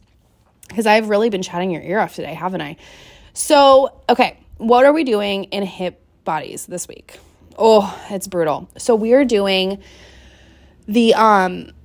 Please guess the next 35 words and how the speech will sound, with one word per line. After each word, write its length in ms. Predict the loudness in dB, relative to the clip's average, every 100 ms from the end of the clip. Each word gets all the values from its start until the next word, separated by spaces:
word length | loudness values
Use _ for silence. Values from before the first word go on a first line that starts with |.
| 2
<clears throat> 400 | 4 4 2 -4 -8
German 300 | 0 2 2
volume 300 | 2 2 0
training. 500 | -8 -12 -14 -16 -18 -18 -20 -20 _ _ _ _ _ -12 -6
German 320 | -2 0 2
volume 300 | 2 0 -2
training. 280 | -6 -8 -6
If 60 | -4
you 60 |
don't 140 | -2 0
know 80 |
what 80 | 2
this 200 | 2 2
is, 520 | 4 6 6 2 -4 -8 -14 -20 -16
so 220 | 0 2
it's 200 | 2 0
a 60 | -2
thing. 460 | 0 0 0 -4 -8 _ -2
Arnold 320 | 0 2 0
Schwarzenegger, 720 | 2 0 0 -4 -4 0 2 4
I 80 | 2
don't 100 | 0
know 120 | -2
if 80 | -4
he 120 | -12
came 220 | -10 -8
up 120 | -6
with 180 | -6 -4
it 260 | 0 0 -2
or 60 |
he 120 | -8
just 140 | -10 -10
made 100 | -12
it 80 | -6
popular, 720 | -2 -2 -2 -2 2 2